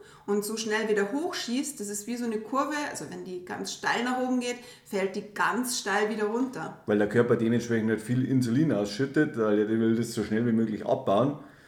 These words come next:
Speaker 2: Und ja, das ist einfach das, wo man dann die Probleme bekommt. Ja.
Speaker 1: Ja, weil Insulin ist wie so ein Schlüssel, der will in die Zellen rein und der, äh, platzt es sozusagen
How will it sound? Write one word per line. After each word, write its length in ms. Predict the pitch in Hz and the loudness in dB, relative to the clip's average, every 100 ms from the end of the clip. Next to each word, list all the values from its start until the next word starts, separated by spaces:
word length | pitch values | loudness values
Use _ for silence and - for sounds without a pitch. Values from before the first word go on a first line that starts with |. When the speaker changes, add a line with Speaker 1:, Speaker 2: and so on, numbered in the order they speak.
| - - _ | -20 -20 _
Speaker 2:
Und 760 | - 110 113 113 113 107 - - | 0 4 6 6 4 0 -8 0
ja, 260 | 113 101 - | 2 4 2
das 160 | 107 113 | -4 -2
ist 120 | 110 | 0
einfach 300 | 107 107 98 | 0 -2 -2
das, 220 | 113 117 | -4 -4
wo 100 | 117 | -4
man 180 | 107 107 | -2 0
dann 200 | 107 110 | 0 -2
die 80 | 110 | -4
Probleme 400 | 107 107 107 104 | -4 -2 -2 -4
bekommt. 400 | - - 95 95 | -6 -10 -10 -6
Ja. 100 | 101 | -4
Speaker 1:
Ja, 160 | 208 - - - _ | -4 -8 -14 -20 _
weil 200 | 196 196 190 | -6 -4 -4
Insulin 460 | 214 208 214 254 | -4 -4 -2 0
ist 160 | 240 208 | 0 -2
wie 120 | 233 | -4
so 140 | 208 208 | -2 -2
ein 100 | 202 | -2
Schlüssel, 440 | 240 277 285 285 | -4 -4 -4 -4
der 180 | 220 208 | -2 -2
will 120 | 214 | -2
in 120 | 208 | -2
die 160 | 202 202 | -4 -6
Zellen 400 | 214 220 247 254 | -8 -6 -4 -4
rein 460 | 240 240 254 247 - - - - | -4 -2 -2 -2 -6 -16 -20 -6
und 380 | 214 208 - 214 | -2 -2 -2 -2
der, 240 | 208 202 | 0 0
äh, 40 | 202 - - - - - - | -2 -10 -20 -20 -20 -18 -8
platzt 340 | 214 208 - | -6 -6 -8
es 100 | 208 | -10
sozusagen 560 | 214 202 202 196 190 190 | -8 -8 -6 -4 -4 -6